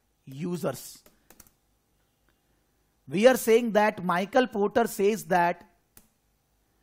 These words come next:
these are primary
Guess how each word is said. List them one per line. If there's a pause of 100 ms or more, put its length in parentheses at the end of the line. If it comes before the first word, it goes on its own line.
(380)
these (120)
are (1200)
primary